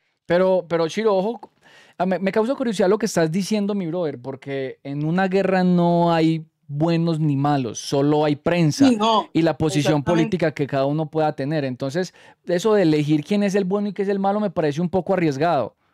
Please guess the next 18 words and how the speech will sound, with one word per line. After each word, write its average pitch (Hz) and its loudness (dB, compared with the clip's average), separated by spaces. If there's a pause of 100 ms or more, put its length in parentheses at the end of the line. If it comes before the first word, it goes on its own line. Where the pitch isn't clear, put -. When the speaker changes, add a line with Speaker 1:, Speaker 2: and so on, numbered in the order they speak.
(640)
Speaker 2:
Sí, 247 0
sí, 254 0
no, 220 0
por 190 -6
eso 190 -4
hay 240 0
que 240 0
pensar 240 0
muy 240 -2
bien. 233 -4
Eso 214 -2
para 202 -4 (240)
irse 190 -4
así 226 -2
de 226 2
buena 226 0
primera, 202 -6
sin, 226 -4